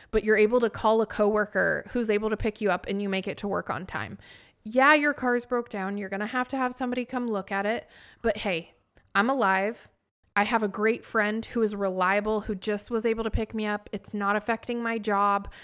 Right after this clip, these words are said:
I have a job to be able to pay for the repairs. It's all in how you view things. And I know it's so hard in the moment,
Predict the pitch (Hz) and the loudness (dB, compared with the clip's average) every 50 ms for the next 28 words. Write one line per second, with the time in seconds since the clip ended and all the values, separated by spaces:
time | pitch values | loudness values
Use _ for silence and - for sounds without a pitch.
0 | - - - - 202 - - - 208 214 220 233 226 208 - 220 208 208 202 202 | -20 -8 -4 -4 -4 -4 2 4 4 6 6 4 0 0 2 2 2 2 2 0
1 | - - 208 - 214 214 208 214 208 202 202 - - - 214 220 220 - 240 226 | -6 -10 -8 -4 -2 -2 -2 -2 -4 -4 -4 -4 -2 0 0 0 0 0 -2 -2
2 | 233 226 220 208 208 - - 220 214 208 208 208 208 208 208 - - _ - - | 0 0 -2 -2 -2 -2 -2 0 0 2 0 0 -2 -4 -8 -12 -20 _ -20 -20
3 | - - - - - - 226 - - - - - 226 233 240 247 240 240 - - | -20 -20 -20 -18 -6 -4 -4 -4 -4 0 4 4 6 6 6 4 2 0 -2 0
4 | 214 202 214 208 202 202 185 190 190 185 185 214 220 - - 262 254 262 262 277 | 0 0 0 0 -2 -4 -4 -6 -6 -6 -4 -4 -6 -4 -2 0 0 0 -2 -4
5 | 285 277 - - - 208 202 196 196 196 190 190 185 185 196 208 - - - - | -6 -6 -6 -6 -4 -2 -2 -2 -2 -2 -2 0 0 0 0 0 -4 -8 -14 -6
6 | - 208 202 202 202 202 - 196 202 202 202 - - 190 196 208 202 190 185 170 | 0 2 2 2 2 2 2 2 2 2 0 -2 -4 -4 -4 -2 -2 -4 -4 -4
7 | 170 180 190 208 226 254 - - | -4 -4 -4 -4 -4 -4 -6 -8